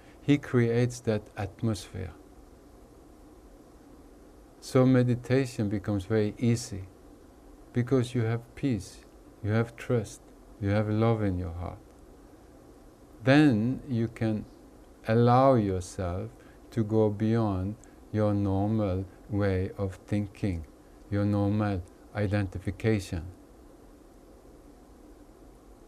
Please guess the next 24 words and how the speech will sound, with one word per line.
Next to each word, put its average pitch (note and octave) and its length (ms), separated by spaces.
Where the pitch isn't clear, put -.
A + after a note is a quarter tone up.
It B2 180
is C#3+ 160
an B2 200
invitation A2+ 1120
to G#2+ 140
go G2+ 240
beyond G#2+ 520
yourself G#2 640
as F#2+ 240
a G#2 60
little G#2 340
self, F2+ 380
to G#2+ 120
come G#2 280
back A2 300
to - 100
your G2 160
real G2+ 320
self. F#2 420
So D#3 280
meditation A#2+ 840
is B2 220
a A2 60
way F#2+ 440